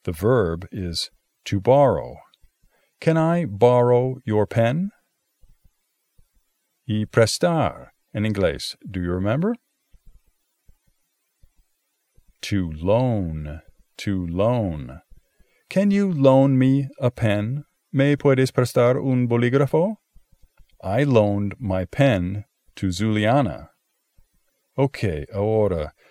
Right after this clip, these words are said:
¿sabes cómo dirías deber en inglés? To owe. To owe. Zuliana lost my pen.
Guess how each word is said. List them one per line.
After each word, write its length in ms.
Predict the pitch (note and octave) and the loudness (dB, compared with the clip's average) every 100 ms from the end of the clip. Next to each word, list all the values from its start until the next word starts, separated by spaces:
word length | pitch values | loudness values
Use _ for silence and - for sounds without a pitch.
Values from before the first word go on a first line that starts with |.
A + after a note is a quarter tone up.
| _ | _
¿sabes 440 | - C4+ C4 G#3 - | -6 -2 0 -2 -2
cómo 300 | - F#3+ D3+ | 0 0 2
dirías 460 | C#3+ C3 A#2+ - - | 2 4 2 0 -6
deber 840 | - G#2 A2 F#2+ G#2+ G#2+ A2+ B2+ C#3 - | -8 -2 0 2 2 2 0 -2 -4 -4
en 80 | B2+ | -2
inglés? 560 | C3 C3+ E3 G#3 - - _ _ _ _ _ _ _ _ _ _ _ _ _ _ _ _ _ _ _ _ _ _ _ _ _ _ _ _ _ | 0 0 -2 -4 -10 -16 _ _ _ _ _ _ _ _ _ _ _ _ _ _ _ _ _ _ _ _ _ _ _ _ _ _ _ _ _
To 360 | - G2 F#2 F2 - | -8 -4 -4 -6 -10
owe. 600 | G#2+ G#2+ G#2+ F2+ C#2+ B1 D#2+ _ _ _ - | -6 -2 -2 -4 -8 -12 -18 _ _ _ -12
To 440 | - G#2+ G2 F#2+ - _ | -6 -4 -4 -6 -12 _
owe. 600 | A2+ A2+ G#2+ E2+ C#2+ C#2+ _ _ _ _ _ _ - | 0 2 2 0 -6 -14 _ _ _ _ _ _ -10
Zuliana 800 | F#2 D3 C3+ A2+ C#3 F3+ G2+ G#2 | -2 2 2 2 2 2 2 0
lost 640 | F#2+ F2 C#3 A2+ G#2+ - | -2 0 2 4 0 -2
my 220 | A2+ A2 A#2 | -2 0 0
pen. 580 | - F3 A2+ C#2 - | 0 2 0 -2 -10